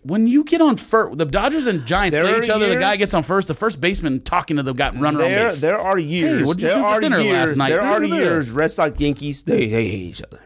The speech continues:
Speaker 2: There are years. There are years.
Speaker 1: I
Speaker 2: of that.
Speaker 1: mean, like, if are you, are you talking like Roger Clemens and, uh, Pedro Martinez, like two players on a team? Sure.
Speaker 2: You think, you think Celtics and the Sixers a rivalry,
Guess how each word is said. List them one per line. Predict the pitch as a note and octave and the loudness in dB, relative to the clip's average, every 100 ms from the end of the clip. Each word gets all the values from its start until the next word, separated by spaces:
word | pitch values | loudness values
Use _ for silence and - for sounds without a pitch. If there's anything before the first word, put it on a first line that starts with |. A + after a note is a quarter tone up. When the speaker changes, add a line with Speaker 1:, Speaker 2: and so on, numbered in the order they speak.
| _ | _
Speaker 2:
There | B2+ C#3 | -2 0
are | |
years. | C3+ B2 B2+ | 0 0 0
There | B2 C3 | 2 0
are | |
years. | A#2+ B2+ D3 | 0 -2 0
Speaker 1:
I | B3 | 0
Speaker 2:
of | |
that. | |
Speaker 1:
mean, | C4+ C4 A#3+ | 2 2 0
like, | A#3 A3 D3+ - | 0 0 -4 -4
if | F3+ F#3 | -4 0
are | F3+ | -2
you, | G#3+ - | -2 -2
are | G#3 | -4
you | G3 | 0
talking | A3 G#3+ G3 | -2 0 0
like | E3+ A#2 | -2 -2
Roger | C#3 E3 D#3+ D#3 | 0 0 -2 -2
Clemens | F3 G3 G#3 F#3 | 0 0 -2 0
and, | E3 D3+ C#3+ D3 | 0 2 2 0
uh, | C#3 C3 A#2+ | 2 0 0
Pedro | C3+ G3 G3+ | -2 0 0
Martinez, | G3 F3+ A3 C4+ C#4 F#3+ | 0 0 0 0 0 -2
like | - | -6
two | - B3+ | -2 -4
players | A#3 A#3 A#3 | 0 0 0
on | A#3 | -2
a | |
team? | A3 C4+ C#4+ | 0 2 2
Sure. | - G4+ - | 2 0 0
Speaker 2:
You | C3 D3 | -2 0
think, | C#3+ E3+ D#3 D3 - - | 0 2 2 0 -8 -8
you | A#2 C3 | -2 -2
think | C3+ C3+ B2+ - - - - - | 0 0 0 -4 -14 -20 -20 -16
Celtics | - - C3+ C3 C3+ - - - G2 | -8 2 2 2 -4 -4 -12 -14 0
and | B2 B2 | 2 2
the | A2+ | 0
Sixers | D3 C#3+ D3+ C3+ | -2 -2 -2 0
a | |
rivalry, | C3+ D3 D#3+ E3+ | 2 2 2 -4